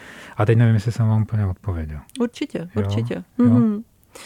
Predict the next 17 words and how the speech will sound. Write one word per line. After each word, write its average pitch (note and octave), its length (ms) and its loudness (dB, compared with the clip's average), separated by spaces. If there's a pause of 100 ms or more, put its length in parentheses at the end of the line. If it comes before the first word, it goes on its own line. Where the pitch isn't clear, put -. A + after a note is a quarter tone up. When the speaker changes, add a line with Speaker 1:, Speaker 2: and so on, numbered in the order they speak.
(200)
Speaker 2:
Jasně, G#3+ 380 -2
ono C#4 180 6
je B3 100 4
tam B3 220 4
spousta - 540 -4
různých G#3+ 460 0
proměnných, G#3 720 2
které G3 320 -2
zrovna F#3+ 340 0
mohly F#3+ 300 0
být F#3+ 220 -6
nějak F#3 180 -4
špatně C#3+ 340 2
Speaker 1:
Hmm. F3+ 60 -2
Speaker 2:
nastaveny F3+ 580 -4
a F3+ 60 -6
pak, - 320 -8